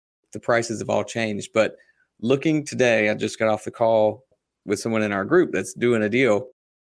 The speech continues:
And the purchase price is a, I think it's eighty-six purchase price. This is a three bedroom, fourteen hundred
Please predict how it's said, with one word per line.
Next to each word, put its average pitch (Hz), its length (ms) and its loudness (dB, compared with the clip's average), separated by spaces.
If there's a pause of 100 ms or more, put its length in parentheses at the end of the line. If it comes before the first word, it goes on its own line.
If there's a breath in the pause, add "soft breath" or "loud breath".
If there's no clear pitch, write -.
(100)
And 107 500 0 (440)
the 107 180 -6 (140)
purchase 175 420 -2
price - 720 -2 (260)
is 101 140 -10
a, 101 80 -8 (540)
I - 60 -14
think - 180 -10
it's - 120 -16 (120)
eighty-six 147 720 -2
purchase 127 420 -4
price. - 560 -4 (240)
This 117 160 -4
is - 80 -10
a 113 80 -4
three 135 200 -2
bedroom, 120 420 -2
fourteen 135 320 -2
hundred 123 340 -2